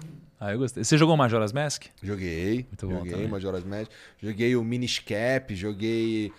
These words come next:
Speaker 1: Ah, você
Speaker 2: um,
Speaker 1: jogou bem, pô.
Speaker 2: um, um outro que sa-, um remake que saiu do, pro, pro, pro Switch também, que é meio, pare-, bem parecido assim no, na gameplay com,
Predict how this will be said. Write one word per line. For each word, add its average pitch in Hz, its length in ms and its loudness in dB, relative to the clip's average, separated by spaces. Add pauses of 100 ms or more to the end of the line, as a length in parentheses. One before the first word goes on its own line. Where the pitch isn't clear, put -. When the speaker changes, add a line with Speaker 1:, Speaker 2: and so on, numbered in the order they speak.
(120)
Speaker 1:
Ah, 110 140 -4
você 113 100 -4
Speaker 2:
um, 101 40 -4
Speaker 1:
jogou 107 180 -4
bem, 131 180 -8
pô. - 120 -18 (100)
Speaker 2:
um, 120 240 -4
um 131 180 -2
outro 135 280 2
que 131 120 -6
sa-, 123 220 0
um 131 160 -2
remake 135 540 0
que 143 100 -8
saiu 127 460 0
do, 120 480 -2
pro, 110 580 0 (460)
pro, 101 380 -4
pro 113 180 -10
Switch 127 500 -2
também, 120 480 -4
que 135 140 -4
é - 40 0
meio, 135 300 2
pare-, 147 320 2
bem 156 180 0
parecido 151 520 0
assim 123 160 -6
no, 113 280 -4
na 107 120 -2
gameplay 117 560 0
com, 110 340 -6